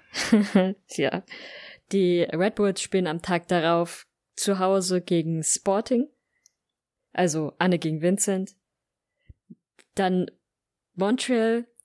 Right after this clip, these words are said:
gegen Toronto, ein kanadisches Derby.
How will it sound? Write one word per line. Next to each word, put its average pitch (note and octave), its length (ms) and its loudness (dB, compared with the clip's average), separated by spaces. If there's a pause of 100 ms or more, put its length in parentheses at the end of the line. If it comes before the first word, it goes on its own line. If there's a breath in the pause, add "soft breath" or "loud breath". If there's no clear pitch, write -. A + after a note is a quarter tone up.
(380)
gegen G3+ 260 0
Toronto, A3+ 460 0
ein F3 240 0
kanadisches F#3 760 0
Derby. F#3+ 460 0